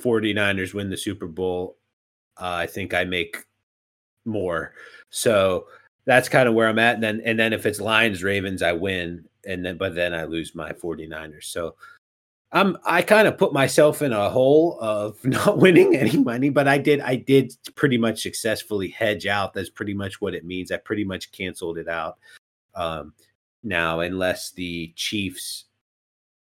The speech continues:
beat the forty-niners in the Super Bowl, then I'm, then I'm totally screwed. So that's worst case scenario for me, Chiefs beating forty-niners. But, uh, so, uh, here's my other play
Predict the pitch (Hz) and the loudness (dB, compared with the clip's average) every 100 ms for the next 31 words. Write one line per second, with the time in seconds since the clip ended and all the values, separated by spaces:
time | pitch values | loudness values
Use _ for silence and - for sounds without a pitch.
0 | _ _ 107 107 - - - - - - | _ _ -4 -4 -2 -8 -8 -16 -14 -2
1 | 107 95 90 90 87 87 87 95 87 80 | 0 0 -2 -2 -2 -4 -6 -8 -8 -8
2 | - 95 - 87 82 82 78 85 82 78 | -8 -10 -8 -8 -6 -6 -4 -6 -6 -6
3 | 78 73 67 _ _ _ 85 80 73 - | -10 -12 -18 _ _ _ -6 -6 -10 -8
4 | 85 76 73 71 - 67 76 _ _ - | -8 -8 -10 -14 -18 -20 -20 _ _ -20
5 | _ - 113 113 - 117 104 - 107 - | _ 0 2 2 0 -2 -2 0 0 0
6 | 98 98 95 98 92 92 92 90 90 - | -6 -6 -4 -4 -6 -8 -6 -6 -8 -8
7 | 90 - 101 90 85 - 87 87 85 85 | -10 -8 -8 -8 -10 -10 -8 -6 -6 -6
8 | 85 85 - - _ _ _ _ _ _ | -8 -12 -16 -20 _ _ _ _ _ _
9 | - 92 85 82 - 87 - - 92 87 | -8 -2 -2 -4 -6 -6 -4 -4 -2 -4
10 | 87 - _ _ _ _ _ 95 - _ | -6 -14 _ _ _ _ _ -12 -12 _
11 | _ - 135 117 113 110 113 113 - 123 | _ -2 0 0 0 0 0 0 0 0
12 | 107 104 101 | 2 0 -2